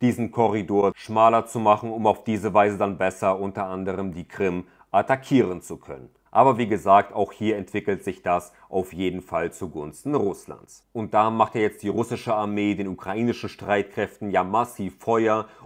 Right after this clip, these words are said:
und das von zwei Seiten. Einmal von vorne quasi aus der südöstlichen Richtung und einmal aus der nördlichen Richtung. Eben was ich gerade beschrieben habe, dass eben jetzt die Russen auch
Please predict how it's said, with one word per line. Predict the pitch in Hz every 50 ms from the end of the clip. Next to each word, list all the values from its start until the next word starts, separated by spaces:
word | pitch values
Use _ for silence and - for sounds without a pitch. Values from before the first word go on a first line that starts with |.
| - -
und | 131 110 - -
das | 104 - - -
von | - 113 101 -
zwei | - - 107 98 98 101
Seiten. | 90 - 95 82 80 78 - - 92
Einmal | 95 - 113 110 104 95 92
von | - - 92 -
vorne | - - 123 127 131 131 127 120
quasi | 123 - - 120 117 113 104 101 113 110 104 - - -
aus | - 117 113 110 110
der | - 127 92
südöstlichen | 101 - - 123 110 - - - 110 - - 104
Richtung | 101 98 110 104 - - - 107 104 104 - - _ -
und | 151 156 151
einmal | 156 135 123 120 117 110
aus | 107 107 -
der | - 110
nördlichen | 95 90 98 107 110 110 110 107 107 - - 104
Richtung. | 101 92 104 95 - - 110 101 101 95 - - _ _ _ _ -
Eben | 139 135 117 110 107
was | 113 110 -
ich | 110 -
gerade | - 107 107 101 101
beschrieben | 85 95 - - - 120 120 117 117 113 107 107
habe, | 110 101 101 92 104 104 101 - - _ _ _
dass | 107 110 104 - -
eben | - 107 98 101
jetzt | 92 95 98 95 - -
die | 104 98
Russen | 90 85 95 95 - - 107 101
auch | - - 98 95 98 95